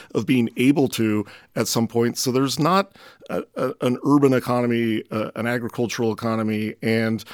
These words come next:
uh, a, a recreation economy that exists in these silos. Our residents buy the agricultural products.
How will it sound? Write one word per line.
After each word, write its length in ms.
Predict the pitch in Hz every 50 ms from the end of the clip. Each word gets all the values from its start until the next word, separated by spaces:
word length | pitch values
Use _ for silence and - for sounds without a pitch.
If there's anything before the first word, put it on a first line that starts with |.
| - - - _ -
uh, 220 | - 113 104 -
a, 240 | - 226 - 110 110 113
a 60 | - 113
recreation 540 | 110 117 123 120 - 120 117 117 - -
economy 340 | 113 - - 120 117 117 113 113
that 140 | 110 117
exists 440 | 110 113 101 95 117 127 - - -
in 140 | 117 117 120
these 140 | 117 113 107
silos. 560 | - - 120 127 156 151 123 110 107 101 -
Our 300 | - - 120 131 156 170 156 - _ _ _
residents 540 | - 135 139 165 165 147 127 123 131 120 - - - - - - _
buy 380 | - 117 - 117 127 143 165 170
the 160 | 139 131 127
agricultural 800 | 139 135 139 139 139 - - 147 170 - - 135 110 101 101 98 _ _ _ - _ _ _
products. 480 | _ - 117 104 107 110 - - - -